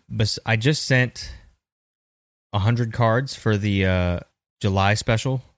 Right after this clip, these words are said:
which was seventeen or eighteen bucks a card. I sent a hundred cards, but every month, every month, I mean, you guys, I share it on YouTube, but, uh,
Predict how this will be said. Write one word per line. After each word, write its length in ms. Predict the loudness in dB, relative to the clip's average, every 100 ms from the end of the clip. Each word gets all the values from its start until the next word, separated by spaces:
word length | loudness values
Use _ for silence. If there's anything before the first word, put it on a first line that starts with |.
| -8
which 200 | -8 -4
was 200 | -6 -6 _ _ _
seventeen 500 | -4 -2 -2 -2 -2
or 60 | 0
eighteen 340 | -2 -2 -2
bucks 180 | -2 -4
a 60 |
card. 300 | -2 -2 -2 -8 _ _ _ _ _ _ _
I 80 | -2
sent 220 | 0 2 2
a 40 |
hundred 300 | 2 0 0
cards, 340 | 0 0 0
but 220 | 0 0 0
every 220 | 0 2
month, 400 | 2 2 0 -6 -20 -20 _ _ -4
every 180 | -2 0
month, 320 | 0 -2 -10 -8
I 40 | -2
mean, 140 | 0
you 60 | 2
guys, 300 | 2 0 -4 -16 _ _ _ _ -4
I 80 | 0
share 220 | 2 2
it 20 |
on 100 | 4
YouTube, 340 | 2 0 -2 0
but, 140 | 0
uh, 140 | 0